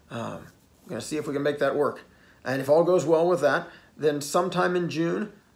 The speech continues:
uh, we'll likely begin inviting you back to the building, uh, to worship there, uh, with lots of changes, of course. Uh, at first, there'll be no kids ministry. We'll all be wearing masks,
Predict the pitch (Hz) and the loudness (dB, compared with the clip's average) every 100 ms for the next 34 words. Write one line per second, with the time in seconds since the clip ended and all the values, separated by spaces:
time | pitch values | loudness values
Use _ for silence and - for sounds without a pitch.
0 | - 143 139 131 - - 143 143 147 143 | -8 -2 0 0 -4 -8 -4 -2 -2 -6
1 | - 135 139 143 147 131 135 151 151 147 | -8 0 0 0 -6 -6 -4 -2 -2 -4
2 | 147 131 139 143 143 143 139 143 135 139 | -4 0 0 0 -2 -4 -4 -6 -2 -2
3 | 135 - 139 139 123 131 131 - - - | -4 -8 -4 -2 -2 -2 -8 -16 -18 -6
4 | 127 120 113 120 - - - 135 139 135 | -4 -2 -4 -10 -20 -12 -8 -4 -4 -4
5 | 113 147 123 - - - 127 127 170 165 | 0 2 2 -2 -14 -4 -2 2 0 2
6 | 165 147 123 160 127 98 - - 127 - | 0 0 -2 -4 -4 -8 -12 -16 -14 -6
7 | 123 85 - - - - - 123 113 127 | -6 -6 -12 -20 -20 -20 -8 -4 -2 -2
8 | 127 160 165 143 143 135 131 175 170 165 | 0 -2 0 -2 -2 -2 -2 -2 -2 0
9 | 170 165 160 160 156 151 127 101 135 139 | 0 0 -2 0 0 0 -2 0 0 0
10 | 135 127 123 160 160 151 - - | -2 -4 0 2 4 2 -2 -12